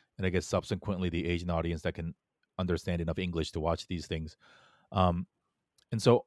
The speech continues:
I, I applaud them overall. Um, one that I really enjoyed watching was Bao, which is, uh, it makes no sense whatsoever because the kid becomes a Bao bun, um, throughout the <laughs> thing. But,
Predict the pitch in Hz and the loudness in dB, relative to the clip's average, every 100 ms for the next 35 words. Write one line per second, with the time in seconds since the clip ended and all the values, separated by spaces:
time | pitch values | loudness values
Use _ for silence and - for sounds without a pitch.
0 | - 117 123 131 117 - 98 113 147 165 | 4 4 6 6 4 4 4 4 2 -2
1 | 160 - - 95 98 90 87 143 - _ | -6 -6 -2 2 4 6 6 2 -4 _
2 | _ 85 85 82 92 98 104 107 95 87 | _ -2 -2 -2 -4 0 4 6 4 4
3 | 98 95 90 87 87 87 82 82 92 85 | 4 4 2 2 2 2 0 -2 -4 -6
4 | 87 85 82 80 78 123 - - _ _ | -4 -6 -4 -4 -2 -2 -4 -16 _ _
5 | _ _ - 98 95 90 87 82 - _ | _ _ -8 -6 -2 0 0 -4 -10 _
6 | _ _ _ - 85 - 127 151 - 143 | _ _ _ -6 -4 -2 2 2 6 4
7 | 127 113 - 98 - 92 82 92 104 - | 6 4 4 0 2 0 2 2 0 -2
8 | 82 80 78 - - - 78 - 87 82 | -2 -2 -6 -12 -18 -12 -8 -4 -4 -4
9 | - 82 80 80 78 - 76 73 73 80 | -6 -6 -6 -8 -10 -12 -6 -2 0 0
10 | 80 71 82 107 - _ _ _ - 92 | -2 -4 -6 -8 -12 _ _ _ 0 4
11 | 87 82 85 147 92 82 82 87 - - | 4 2 -4 -4 2 2 2 -2 -4 -2
12 | 107 87 | 0 0